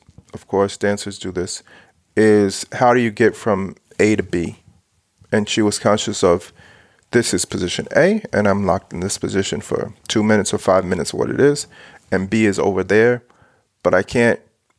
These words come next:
just stop and reappear at B. I have to go from A to B, and how do I go from A to B in a logistic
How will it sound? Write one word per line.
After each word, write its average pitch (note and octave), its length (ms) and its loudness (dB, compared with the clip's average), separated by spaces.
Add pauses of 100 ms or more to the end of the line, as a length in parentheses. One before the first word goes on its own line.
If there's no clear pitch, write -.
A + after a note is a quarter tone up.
(400)
just G2+ 220 -4
stop - 520 0
and F#2 320 -10
reappear G#2 560 2
at - 180 -4
B. E2 360 -6
I - 60 2
have G2 160 -2
to - 80 -10
go A2 240 4
from G2+ 360 0
A F2 140 2
to - 140 -8
B, F#2+ 400 -6
and G2 160 -8
how A2 120 2
do G2+ 140 2
I F2+ 220 2 (160)
go A2+ 200 4
from G#2+ 240 -4
A G2 140 0
to - 140 -8
B G2 440 -6 (540)
in G2+ 180 2
a F#2+ 80 2
logistic G2 760 -2